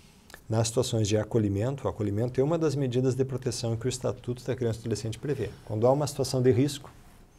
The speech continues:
para uma criança, ela pode ser retirada da família, é uma hipótese,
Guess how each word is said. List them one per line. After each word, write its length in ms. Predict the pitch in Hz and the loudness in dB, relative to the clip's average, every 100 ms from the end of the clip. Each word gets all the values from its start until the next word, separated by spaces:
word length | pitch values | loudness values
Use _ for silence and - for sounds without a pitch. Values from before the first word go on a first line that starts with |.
| - - - - | -20 -20 -20 -6
para 160 | 104 95 | -2 0
uma 120 | 95 | 0
criança, 420 | 110 117 110 - | 2 2 2 0
ela 100 | 127 | 0
pode 340 | 120 107 110 110 | 0 0 2 0
ser 220 | - 98 | -4 -4
retirada 480 | 87 98 101 95 92 | -4 -6 -6 -6 -6
da 100 | 95 | -6
família, 420 | 156 147 147 - - | -4 -4 -6 -8 -14
é 80 | 78 | -10
uma 160 | 82 104 | -8 -8
hipótese, 480 | - 95 107 - | -6 -8 -8 -14